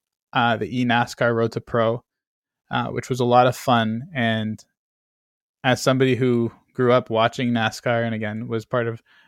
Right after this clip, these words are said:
racing stuff, um, I really like the structure that's there. The struggle with us at the time was trying to get the charter, uh, to be able to compete at the highest level in the,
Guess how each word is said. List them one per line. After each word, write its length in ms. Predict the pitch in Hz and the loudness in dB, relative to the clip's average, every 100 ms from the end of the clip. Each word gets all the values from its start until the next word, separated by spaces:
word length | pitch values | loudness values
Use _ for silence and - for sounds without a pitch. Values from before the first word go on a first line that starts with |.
| _ | _
racing 300 | 147 147 151 | 2 2 -2
stuff, 380 | - 120 123 - _ _ _ _ | 0 2 0 -4 _ _ _ _
um, 480 | 120 120 117 117 120 - _ _ _ _ - | 4 6 6 2 -6 -12 _ _ _ _ -2
I 100 | 135 | 2
really 420 | 131 135 139 139 | 4 6 8 8
like 200 | 131 123 | 6 2
the 80 | 127 | -4
structure 440 | - 113 113 139 | -2 -2 0 2
that's 200 | 131 131 | 2 2
there. 360 | 139 147 196 202 - _ _ _ _ _ _ _ - | 2 4 4 0 -12 _ _ _ _ _ _ _ 0
The 120 | 143 | 2
struggle 520 | - - 135 143 147 | 2 2 4 6 8
with 120 | 143 131 | 8 6
us 240 | 123 123 - | 2 2 0
at 80 | |
the 80 | 123 | -4
time 340 | - 135 131 135 | -2 2 4 4
was 140 | 120 | 0
trying 220 | - 120 | 0 0
to 80 | 120 | 2
get 160 | 120 - | 0 -2
the 80 | |
charter, 600 | - - 117 113 120 127 - _ _ _ - | -8 -4 -2 0 0 -2 -6 _ _ _ 0
uh, 180 | 117 117 | 2 2
to 120 | - | 0
be 120 | 123 | 0
able 120 | 113 | 2
to 60 | 110 | 2
compete 420 | - 117 - 131 | -2 -6 -4 -4
at 160 | - 120 | -4 -6
the 80 | - | -6
highest 480 | - 120 113 - | 0 2 2 0
level 320 | 123 110 110 110 | 0 0 0 -2
in 140 | 113 | -2
the, 240 | 110 110 | -2 -4